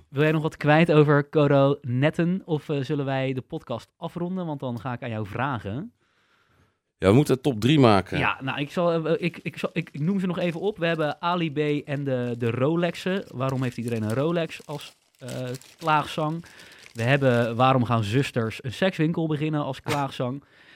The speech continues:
Speaker 1: We hebben de kingpin van de conspiracy-theorie uit Katwijk,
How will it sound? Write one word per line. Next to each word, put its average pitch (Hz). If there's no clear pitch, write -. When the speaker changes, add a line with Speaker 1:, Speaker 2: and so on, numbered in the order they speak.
Speaker 1:
We 120
hebben 123
de 113
kingpin 156
van 131
de 120
conspiracy-theorie 139
uit 120
Katwijk, 190